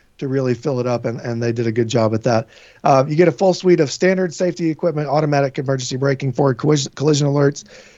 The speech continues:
My test car had blind spot monitoring, a head-up display, and the whole lot. So for under forty grand, Jack, I think that, you know, there's a lot of options in this class, surprisingly, uh, despite the,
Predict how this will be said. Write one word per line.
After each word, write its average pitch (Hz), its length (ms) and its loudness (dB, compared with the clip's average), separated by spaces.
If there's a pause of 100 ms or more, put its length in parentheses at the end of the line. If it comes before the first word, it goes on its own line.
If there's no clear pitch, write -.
(100)
My 143 180 4
test 147 260 0
car 151 160 4
had 127 100 2
blind 139 300 -2
spot 147 220 -2
monitoring, 131 460 -4
a 123 40 -2
head-up 123 260 0
display, 120 380 -4
and 113 100 -2
the 110 60 -4
whole 120 240 -2
lot. 113 280 0
So 143 280 0 (400)
for 175 120 2
under 214 220 4
forty 196 260 4
grand, 165 300 2
Jack, 170 260 2
I 151 120 -2
think 180 240 -2
that, 147 260 -2
you 143 80 -4
know, 135 140 0
there's 147 260 0
a 143 80 2
lot 151 240 0
of 151 80 0
options 156 500 -2
in 151 120 -8
this 151 160 -4
class, 165 300 0
surprisingly, 156 640 2
uh, 117 240 2
despite 123 420 -4
the, 127 160 -2